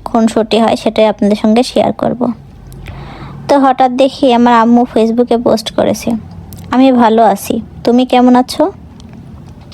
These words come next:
আমি গিয়ে সেই পোস্টে কমেন্ট করলাম, "আমি ভালো আছি আম্মু, তুমি কেমন আছো?" আল্লাহ, আমার আম্মু আমাকে রিপ্লাই দিছে, "তোরে বলি নাই।" কেমনটা লাগে কন?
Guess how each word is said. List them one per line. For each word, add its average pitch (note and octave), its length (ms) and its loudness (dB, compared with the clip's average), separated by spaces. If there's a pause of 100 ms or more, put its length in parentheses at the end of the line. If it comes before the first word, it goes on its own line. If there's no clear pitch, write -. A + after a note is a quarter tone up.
(640)
আমি C#4 280 4
গিয়ে D4 220 4
সেই C#4 180 0
পোস্টে C4+ 380 0
কমেন্ট A3 380 0
করলাম, G#3 400 0 (600)
"আমি C4 200 4
ভালো B3 280 2
আছি - 260 -2
আম্মু, A#3+ 260 4 (240)
তুমি C#4+ 200 4
কেমন G#3 260 2
আছো?" G#3+ 220 -6 (1040)
আল্লাহ, A3+ 320 0 (920)
আমার D4 220 2
আম্মু C#4 260 4
আমাকে C#4 280 2
রিপ্লাই A#3 360 2
দিছে, G#3+ 300 -2 (640)
"তোরে C4 240 2
বলি G#3+ 260 0
নাই।" - 200 -2 (1000)
কেমনটা A#3 420 2
লাগে A3 260 2
কন? A3 260 0